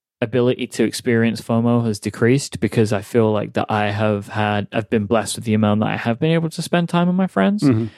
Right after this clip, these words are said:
Speaker 2: mm-hmm.
Speaker 1: like, in previous years and, like, going back even further, um, it was, it was a thing that, like, I felt like I was missing out more. So I think that, I think my f-, my ability to experience fomo is dependent on kind of,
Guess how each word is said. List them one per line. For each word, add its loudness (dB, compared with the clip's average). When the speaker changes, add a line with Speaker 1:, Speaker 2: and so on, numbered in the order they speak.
Speaker 2:
mm-hmm. 4
Speaker 1:
like, 0
in -2
previous 0
years 0
and, 0
like, -2
going 2
back -2
even 0
further, -2
um, 0
it -2
was, 0
it 0
was 0
a 0
thing 0
that, 2
like, -2
I -2
felt -2
like -2
I -6
was -2
missing -4
out -2
more. -8
So 0
I -4
think -2
that, 0
I 2
think -4
my 0
f-, -8
my 0
ability 0
to -2
experience 0
fomo -2
is 0
dependent 0
on -2
kind -2
of, -4